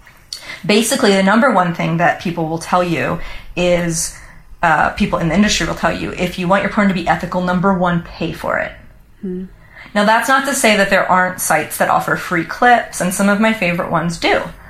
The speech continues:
Speaker 1: But to watch a full, the full thing, to get all the, all the goodies, you've gotta pay for it. Because if you're watching porn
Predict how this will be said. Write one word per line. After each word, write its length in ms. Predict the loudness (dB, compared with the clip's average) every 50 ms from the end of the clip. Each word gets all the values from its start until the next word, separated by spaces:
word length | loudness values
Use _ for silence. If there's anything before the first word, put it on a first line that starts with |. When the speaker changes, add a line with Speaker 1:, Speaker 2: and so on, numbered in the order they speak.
| -20 -20 -20 -20 -20 -20 -20 -20 -4 2 2
Speaker 1:
But 480 | 4 6 6 4 4 4 2 -2 -4 -2
to 120 | 0 2
watch 280 | 4 4 4 2 2 -2
a 80 | -4
full, 520 | -4 -4 -4 0 2 2 2 2 0 -2 -2
the 120 | -4 -4
full 280 | -4 -2 -2 -2 -2 -2
thing, 520 | -2 -2 -2 -2 -2 -2 -4 -6 -6 -8
to 80 | -6 -4
get 140 | -2 0 2
all 260 | 4 4 4 4 2
the, 300 | 0 0 -2 -2 -4 -8 -12 -20 -10 -2 2
all 160 | 2 4 4
the 80 | 2 0
goodies, 520 | 0 0 0 0 0 -2 -4 -6 -8 -10 -12 -14 -16 -18 -20 -20 -12 -4
you've 260 | 0 2 4 4 6
gotta 200 | 4 4 2 2
pay 260 | -2 -2 -2 -2 -2 -2
for 260 | -2 -2 -2 -2 -2
it. 160 | -4 -4 -6
Because 260 | -8 -4 -4 -2 -2
if 160 | -2 -2 0
you're 180 | 0 0 0 2
watching 460 | 2 2 2 2 2 2 2 2 2
porn 640 | 2 0 -2 0 0 2 2 2 2 0 0 -2